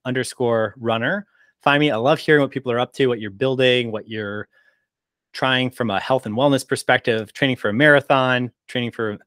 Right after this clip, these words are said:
Mister or Missus Olympia, whatever you're doing. Love to hear about it. If you're building a business, love to hear from people. Our company is Health Via Modern Nutrition. We are at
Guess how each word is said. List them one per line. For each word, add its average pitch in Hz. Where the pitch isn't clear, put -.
Mister 123
or 123
Missus 120
Olympia, 139
whatever 156
you're 147
doing. 139
Love 131
to 139
hear 131
about 123
it. 123
If 117
you're 117
building 117
a 104
business, 135
love 151
to 151
hear 135
from 131
people. 127
Our 123
company 139
is 120
Health 131
Via 120
Modern 113
Nutrition. 131
We 113
are 101
at 113